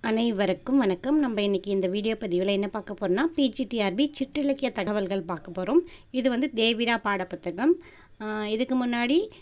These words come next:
அ, எங்க channel இப்ப தான் பார்க்குறீங்கன்னா, மறக்காம like பண்ணுங்க,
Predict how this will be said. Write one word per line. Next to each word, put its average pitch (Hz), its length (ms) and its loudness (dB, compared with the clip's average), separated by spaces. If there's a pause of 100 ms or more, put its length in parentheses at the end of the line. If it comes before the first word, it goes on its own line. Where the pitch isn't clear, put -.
(200)
அ, 214 40 -8
எங்க 220 280 -2
channel 240 260 -4
இப்ப 247 180 -4
தான் 240 140 -4
பார்க்குறீங்கன்னா, 214 560 -4
மறக்காம 214 400 -6
like 208 260 -4
பண்ணுங்க, 214 300 -6